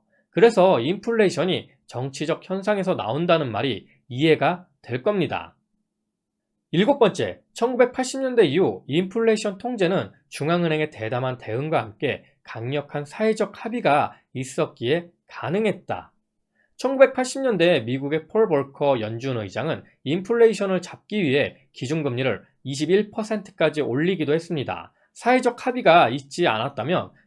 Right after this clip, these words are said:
그런 무지막지한 금리 인상은 가능하지 않았을 겁니다. 때로는 이런 대담한 대응이 인플레이션을 잡을 수 있는 거죠. 여덟 번째,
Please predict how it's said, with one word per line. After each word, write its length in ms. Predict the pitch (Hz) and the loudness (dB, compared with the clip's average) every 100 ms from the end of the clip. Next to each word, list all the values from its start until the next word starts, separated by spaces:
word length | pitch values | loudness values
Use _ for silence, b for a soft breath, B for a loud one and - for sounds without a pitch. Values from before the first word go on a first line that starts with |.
| _ | _
그런 400 | - 131 170 104 | -4 -4 -4 -6
무지막지한 880 | 113 156 247 240 - 151 117 104 b b | -8 -4 -6 -6 -4 -2 -2 -4 b b
금리 360 | - 120 135 147 | -10 -6 -4 -4
인상은 440 | 117 113 135 101 b b | -4 -6 -6 -6 b b
가능하지 540 | - - 110 123 110 113 | -20 -12 -10 -8 -6 -6
않았을 340 | 117 156 196 | -8 -6 -4
겁니다. 480 | 190 147 92 82 - _ _ _ _ | -2 -4 -6 -12 -16 _ _ _ _
때로는 440 | 240 277 220 214 | 6 8 6 2
이런 220 | 123 151 | 2 -2
대담한 600 | 151 107 107 131 147 151 | -2 -10 -4 -2 -2 -4
대응이 640 | 151 - 113 123 120 120 92 b - | -8 -6 -4 -2 -4 -6 -10 b -8
인플레이션을 920 | 120 147 - 170 165 151 143 139 143 | -6 -6 -2 2 2 0 -2 -6 -6
잡을 300 | - 117 123 | -8 -8 -8
수 200 | - 127 | -10 -10
있는 380 | 123 170 226 | -6 -2 0
거죠. 380 | 180 110 95 82 _ _ _ _ _ _ _ _ _ | 0 -2 -6 -12 _ _ _ _ _ _ _ _ _
여덟 300 | 117 151 247 | 4 8 8
번째, 440 | 247 190 123 90 | 6 2 0 -4